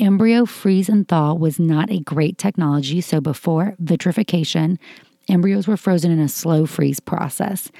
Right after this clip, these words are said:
and they didn't always survive the freeze thaw. In fact, previous counseling was that success rates from a frozen embryo transfer were two-thirds of that for what a fresh embryo transfer was. Previous counseling,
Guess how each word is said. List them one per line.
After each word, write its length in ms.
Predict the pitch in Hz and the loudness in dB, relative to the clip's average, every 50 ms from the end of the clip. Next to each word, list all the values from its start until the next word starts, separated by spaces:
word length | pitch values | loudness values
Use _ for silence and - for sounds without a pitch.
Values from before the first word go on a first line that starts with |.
| - - - - - _ _ | -20 -20 -20 -20 -20 _ _
and 140 | 185 175 160 | 0 2 2
they 120 | 165 175 | 2 2
didn't 440 | 165 143 196 170 202 233 240 208 - - | 0 0 0 2 2 2 2 0 0 0
always 360 | 170 160 156 170 170 165 151 | 0 2 2 2 0 0 -2
survive 600 | - - 170 151 139 160 190 233 240 202 185 165 - | -2 -2 -2 0 0 2 2 2 2 2 0 0 0
the 100 | 185 165 | 0 -2
freeze 380 | - - 175 160 151 143 - | 0 0 -2 -2 -2 -2 -4
thaw. 380 | - 196 190 - 185 196 185 - - _ _ _ _ _ _ _ _ _ _ _ _ _ _ _ _ | -2 -2 0 0 0 -2 -4 -6 -8 _ _ _ _ _ _ _ _ _ _ _ _ _ _ _ _
In 160 | 220 220 208 | 2 2 2
fact, 440 | 180 - 208 185 190 - - - - | 4 2 2 2 2 0 -4 -12 -20
previous 500 | - - 208 208 202 180 220 233 226 - | -6 -2 0 2 2 4 2 2 0 -2
counseling 720 | - - 175 170 170 156 - - 196 202 208 220 214 220 | -4 -2 0 0 0 0 0 -2 0 2 2 2 2 0
was 160 | 220 175 175 156 | 0 -2 0 -2
that 140 | 180 - | -2 -2
success 500 | - - 160 - - - 165 147 - - | -4 -4 -6 -4 -2 -2 -2 -2 0 -2
rates 220 | - 196 196 190 - | -2 -2 -2 -2 -2
from 140 | - 180 165 | -2 -2 0
a 80 | 147 | -2
frozen 480 | - - - 175 160 165 175 170 185 190 | -2 -4 -2 0 0 2 2 0 0 0
embryo 380 | 196 180 151 165 160 160 160 | 0 0 0 -2 -2 -2 -4
transfer 680 | 160 - - - 156 143 147 135 - - - 113 113 104 - - - _ _ _ | -4 -6 -6 -4 -2 -2 -2 -4 -4 -6 -6 -6 -4 -6 -8 -12 -20 _ _ _
were 180 | 170 170 175 170 | -6 -4 -4 -4
two-thirds 760 | - - - - 254 254 247 - - 220 226 233 233 - - | -6 -6 -2 -2 0 0 0 0 0 2 2 2 0 0 -2
of 100 | 196 165 | -4 -2
that 300 | 160 147 127 139 208 - | -2 -2 -2 -2 -6 -6
for 120 | - 180 165 | -8 -6 -4
what 160 | 147 147 143 | -4 -2 -2
a 100 | 143 143 | -4 -6
fresh 500 | - - - - 175 156 143 - - - | -8 -10 -8 -6 -6 -4 -4 -6 -8 -4
embryo 320 | 180 165 143 147 143 143 139 | -4 -2 -2 -2 -2 -4 -4
transfer 440 | - - 143 139 131 - - 175 | -6 -6 -6 -6 -6 -8 -8 -8
was. 360 | 170 175 - - 214 214 - - _ _ _ _ _ _ _ _ _ | -6 -6 -6 -6 -8 -12 -14 -16 _ _ _ _ _ _ _ _ _
Previous 400 | - - 220 220 202 220 220 - | -2 0 0 2 2 0 -2 -2
counseling, 540 | - - 180 175 156 143 165 160 160 185 - | -4 -4 -2 -2 -2 -2 -2 -2 -4 -4 -6